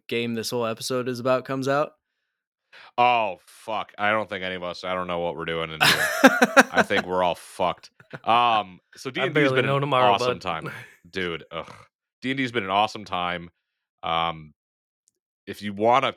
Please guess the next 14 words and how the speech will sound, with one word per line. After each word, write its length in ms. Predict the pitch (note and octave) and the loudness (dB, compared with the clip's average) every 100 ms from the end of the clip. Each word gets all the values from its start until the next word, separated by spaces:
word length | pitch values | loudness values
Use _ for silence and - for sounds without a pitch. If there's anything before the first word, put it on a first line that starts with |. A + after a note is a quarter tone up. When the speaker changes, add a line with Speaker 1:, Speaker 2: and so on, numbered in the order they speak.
| - | -6
Speaker 2:
check 300 | - A#2+ A#2 | -2 -2 -2
us 160 | G2+ | -6
out 260 | G2 A2 - | -4 -4 -4
playing 240 | A2 G#2+ G2+ | -8 -8 -4
D 160 | G#2+ | -2
and 60 | G2 | -2
D, 180 | G2+ A2+ | -2 -2
w-, 340 | G2 F#2 F#2+ | -4 -12 -14
we, 380 | G2 G2+ F#2+ E2 _ _ _ _ _ _ _ _ _ - | -8 -6 -6 -10 _ _ _ _ _ _ _ _ _ -8
we 120 | G#2+ | -6
welcome 500 | F2+ A2 B2+ C3+ A#2+ | 2 2 2 -2 -6
everybody 440 | G2+ G#2+ G#2+ G2+ | -6 -4 -4 -4
to 140 | G2 E2+ | -6 -8
hop 280 | G2+ F#2+ | -2 -2